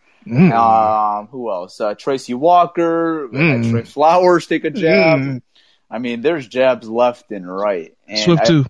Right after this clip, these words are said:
Speaker 2: Yeah, Swift. <laughs>
Speaker 1: Oh,
Speaker 2: I mean,
Speaker 1: man.
Speaker 2: they're,
Speaker 1: The
Speaker 2: they're
Speaker 1: list goes
Speaker 2: everywhere.
Speaker 1: on.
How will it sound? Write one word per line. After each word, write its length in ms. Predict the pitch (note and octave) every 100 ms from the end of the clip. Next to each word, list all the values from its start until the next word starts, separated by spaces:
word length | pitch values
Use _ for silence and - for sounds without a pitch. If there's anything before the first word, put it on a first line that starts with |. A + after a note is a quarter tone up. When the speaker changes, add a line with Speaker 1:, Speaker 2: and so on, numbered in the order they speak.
| _ _ _ - -
Speaker 2:
Yeah, 260 | A#2 B2
Swift. 840 | - - B2+ C3+ D#3 - D#3 - -
<laughs> 20 | - A#3+ - - B3
Speaker 1:
Oh, 220 | A#3 D#3+
Speaker 2:
I 80 | C#3
mean, 200 | C#3+ D3
Speaker 1:
man. 380 | C3+ A#2+ A#2+ - _ - -
Speaker 2:
they're, 260 | C#3 D3 B2
Speaker 1:
The 60 |
Speaker 2:
they're 100 | B2+
Speaker 1:
list 140 | B2 A#2
goes 200 | C3+ B2
Speaker 2:
everywhere. 180 | C3
Speaker 1:
on. 140 | B2